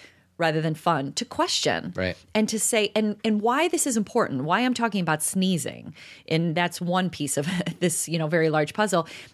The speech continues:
Speaker 1: is then when we get into a relationship with another, especially if it's a, you know, a man, a female male relationship, is there's these belief systems where we think that their frustration or anger or challenges are okay,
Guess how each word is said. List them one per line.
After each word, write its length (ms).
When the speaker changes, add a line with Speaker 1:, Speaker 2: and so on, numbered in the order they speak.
Speaker 1:
is 200
then 300
when 200
we 100
get 160
into 300
a 80
relationship 680
with 140
another, 500
especially 480
if 100
it's 160
a, 280
you 100
know, 300
a 40
man, 520
a 160
female 400
male 240
relationship, 560
is 180
there's 260
these 240
belief 340
systems 480
where 420
we 240
think 460
that 340
their 320
frustration 720
or 120
anger 640
or 220
challenges 800
are 160
okay, 760